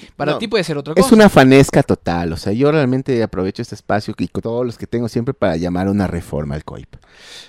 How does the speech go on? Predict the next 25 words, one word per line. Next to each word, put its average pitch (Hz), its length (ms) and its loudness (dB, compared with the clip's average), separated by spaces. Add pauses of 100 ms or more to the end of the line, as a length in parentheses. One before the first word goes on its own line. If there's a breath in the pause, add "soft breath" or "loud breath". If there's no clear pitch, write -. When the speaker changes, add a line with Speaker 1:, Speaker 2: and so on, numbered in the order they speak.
(100)
Speaker 2:
Mira 135 240 0
tú, - 160 -16 (180)
el, 117 160 -10
el, - 280 -8 (140)
el 143 140 -8
numeral 185 300 -2
uno 180 160 0
dice, - 240 -12 (640)
di-, 156 260 -6 (320)
también 160 420 4 (460)
entra 135 280 2
dentro 131 320 4
de 107 180 4
esta 107 160 -4
tipología 107 720 -8
el - 180 -6
que 143 140 2
diseñe, 185 540 4
desarrolle, 131 500 4
programe, 113 480 2
adquiera, 120 460 0
envíe, 107 400 0
introduzca, 117 480 0
ejecute, 135 500 2
venda 156 340 2